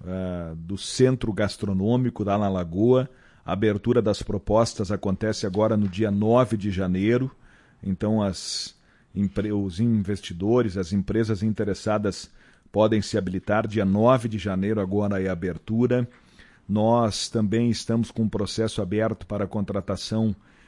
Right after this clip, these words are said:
eh, de mais, eh, três praças que nós vamos realizar este ano, no São José Operário, eh, no bairro Primavera e na Vila Santa Isabel. Nós também estamos, nesse momento, contratando as empresas para executarem essas obras.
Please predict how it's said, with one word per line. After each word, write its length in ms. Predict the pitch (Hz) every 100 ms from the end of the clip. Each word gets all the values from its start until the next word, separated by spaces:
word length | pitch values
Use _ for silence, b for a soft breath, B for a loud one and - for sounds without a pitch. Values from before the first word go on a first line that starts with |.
| _
eh, 640 | 101 104 104 98 90 85 -
de 220 | 90 92
mais, 840 | 104 104 113 117 110 101 - - -
eh, 720 | 101 101 98 95 92 90 85 - _
três 360 | 117 131 139 -
praças 640 | - 104 113 - 104 -
que 80 | -
nós 200 | 92 85
vamos 220 | 101 92
realizar 540 | 85 95 92 80 95
este 300 | 95 90 -
ano, 320 | 90 104 120 131 b b b b
no 100 | 85
São 320 | 87 - 117 123
José 300 | 113 90 107
Operário, 720 | 104 101 87 98 123 127 131 b b b b -
eh, 720 | 95 98 95 92 90 85 78
no 120 | 82 95
bairro 400 | 85 110 113 101
Primavera 920 | - 120 131 104 85 107 120 123 104 _ -
e 100 | 95
na 140 | 101
Vila 280 | 87 117 107
Santa 360 | - 123 123
Isabel. 560 | 117 95 85 98 113 127
Nós 180 | 117 -
também 240 | 95 92
estamos, 300 | 107 - 110
nesse 260 | 107 110 -
momento, 380 | 104 104 110 -
contratando 1000 | 117 117 117 104 - 117 127 127 104 92
as 180 | 90
empresas 580 | 101 98 104 110 95 95
para 240 | - 104 110
executarem 560 | 95 98 - 101 98
essas 320 | 92 - 85
obras. 560 | 98 107 117 120 - -